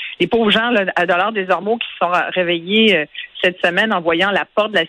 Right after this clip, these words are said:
synagogue, qui est une porte en bois, qui était brûlée avec des bouteilles,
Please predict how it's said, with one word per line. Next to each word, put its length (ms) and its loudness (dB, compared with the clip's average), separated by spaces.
synagogue, 500 0
qui 60 -2
est 160 -6
une 100 -10
porte 300 -2
en 160 0
bois, 280 2
qui 120 -4
était 180 0
brûlée 720 2
avec 320 0
des 140 -4
bouteilles, 720 0